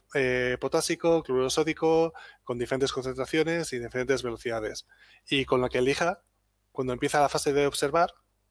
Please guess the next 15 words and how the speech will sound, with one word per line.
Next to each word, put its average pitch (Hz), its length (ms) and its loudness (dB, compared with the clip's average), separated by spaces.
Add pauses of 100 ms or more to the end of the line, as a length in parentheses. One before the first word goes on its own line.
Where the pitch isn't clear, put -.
(200)
lo 135 120 -2
que 131 100 0
va 135 100 6
a 139 40 6
ver 156 280 2
es - 540 0
qué - 80 -4
es 131 80 -2
lo 131 60 0
que 135 80 0
pasa 147 200 -2
en 120 60 -6
el 117 40 -6
laboratorio 117 300 -4
real, 160 360 -2